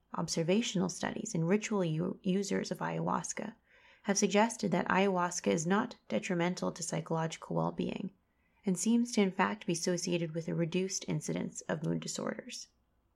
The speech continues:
Like ayahuasca, psilocybin is a naturally occurring plant alkaloid found in some mushroom species.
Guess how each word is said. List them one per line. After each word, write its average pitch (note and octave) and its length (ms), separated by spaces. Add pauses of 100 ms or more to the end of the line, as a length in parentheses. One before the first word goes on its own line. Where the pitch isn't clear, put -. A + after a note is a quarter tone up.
(1300)
Like G3+ 260
ayahuasca, E3+ 840 (320)
psilocybin F#3+ 640
is F3 120
a F3 40
naturally F3+ 460
occurring E3+ 380
plant E3 380
alkaloid F3 460
found F3+ 440 (300)
in F3 140
some F3+ 320
mushroom E3+ 420
species. - 680